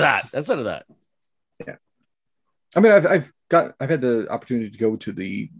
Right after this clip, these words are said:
Speaker 2: Pearl Harbor Mem-, Memorial to see all of, all
Speaker 1: Oh,
Speaker 2: of the
Speaker 1: really?
Speaker 2: history.
Speaker 1: Apparently
Speaker 2: Oh, yeah.
Speaker 1: super rad. Apparently, the, the, like, uh, uh, don't they have, was the U S S Iowa or something like that? The, uh, the sunk battleship,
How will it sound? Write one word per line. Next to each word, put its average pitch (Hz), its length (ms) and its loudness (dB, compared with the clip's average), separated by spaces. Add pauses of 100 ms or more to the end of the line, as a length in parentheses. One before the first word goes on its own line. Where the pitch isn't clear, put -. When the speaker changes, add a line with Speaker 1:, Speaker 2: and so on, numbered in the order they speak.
(120)
Speaker 2:
Pearl 117 160 0
Harbor 98 240 -2
Mem-, 95 400 -6
Memorial 104 440 -2
to - 200 -14
see - 240 -10
all - 220 -10 (340)
of, - 40 -16
all - 180 -10
Speaker 1:
Oh, 190 80 0
Speaker 2:
of - 160 -8
the - 40 -8
Speaker 1:
really? 160 380 -4 (200)
Speaker 2:
history. - 220 -10
Speaker 1:
Apparently 226 260 6
Speaker 2:
Oh, 151 40 4
yeah. 139 60 6
Speaker 1:
super 202 160 0
rad. 151 300 -2
Apparently, 143 340 -4
the, 147 120 -6
the, 139 240 -2
like, 135 300 -2
uh, 131 180 0 (100)
uh, 165 100 -2
don't 202 180 0
they 277 60 -2
have, 240 300 -4 (160)
was 151 160 -6
the 135 120 -4
U 135 160 0
S 135 120 0
S 147 140 -10
Iowa 131 240 -2 (120)
or 170 40 0
something 165 240 0
like 160 140 -2
that? 160 320 0
The, 135 180 -2
uh, 117 140 0
the 110 120 -10
sunk 135 300 -8
battleship, 131 480 -4